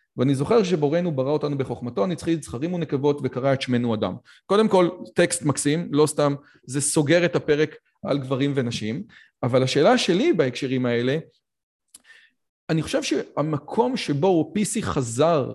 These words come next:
או ה-, התרבות הזאת חודרת לציבור הדתי-לאומי, יכול להיות, הוא בנושא של לימוד תורה לנשים, כן? עכשיו, אתה חלק מתוך, או קשור למדרשת לינדלבאום מצד אחד, יש לנו את מוסד, את מכון רקמן, כן?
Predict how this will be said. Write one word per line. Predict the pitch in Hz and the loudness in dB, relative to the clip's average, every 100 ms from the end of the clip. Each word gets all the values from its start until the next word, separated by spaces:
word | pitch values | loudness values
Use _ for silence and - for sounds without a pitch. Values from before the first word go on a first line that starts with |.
| - | -4
או | 123 120 - | -2 -2 -4
ה-, | 123 - 131 | -6 -4 -4
התרבות | 127 143 117 120 226 | -4 -6 -6 -4 -2
הזאת | 196 165 127 | -2 -4 -4
חודרת | - 123 151 185 143 | -4 0 0 0 -2
לציבור | 127 120 - 127 170 | -4 -6 -6 0 0
הדתי-לאומי, | 156 143 190 190 160 147 151 139 135 135 - 143 214 277 226 - _ _ | 0 -2 0 2 2 0 0 2 2 -2 -4 -4 -2 -2 -4 -16 _ _
יכול | - 151 139 202 277 | -2 -2 -2 2 2
להיות, | 302 165 131 139 - _ | 2 0 0 -2 -8 _
הוא | 160 151 147 - 139 | 2 4 2 -2 0
בנושא | 151 156 165 - 233 | 0 0 -4 -2 0
של | 226 - 185 165 | 0 0 0 -2
לימוד | 165 151 156 165 156 147 _ - | -4 -4 -2 -2 -4 -10 _ -6
תורה | 147 123 127 123 - _ - | -2 0 0 -2 -6 _ -2
לנשים, | 127 127 123 - 131 127 - 170 107 | 2 2 2 -2 -4 -2 -4 -4 -6
כן? | 110 139 143 | -6 -6 -4
עכשיו, | - 131 | -4 -2
אתה | 131 156 | 0 2
חלק | - 175 156 | 2 0 -2
מתוך, | 143 151 151 - - _ - | -2 0 -2 -4 -18 _ -6
או | 139 131 - | -4 -4 -6
קשור | 139 190 170 | 0 4 4
למדרשת | 139 127 135 135 131 | 4 2 0 -2 0
לינדלבאום | 143 147 123 120 | 0 0 0 -2
מצד | 120 123 117 | -2 -4 -2
אחד, | 165 240 160 - - 151 | 0 0 -2 -12 -6 -2
יש | 151 | -2
לנו | 170 156 | -2 -2
את | 135 | -4
מוסד, | 135 123 135 131 - - 127 | -4 -4 -4 -4 -6 -4 -4
את | 127 | -4
מכון | 123 139 139 | -6 -4 -2
רקמן, | 123 180 165 131 113 | 0 0 -2 -6 -4
כן? | 143 | -6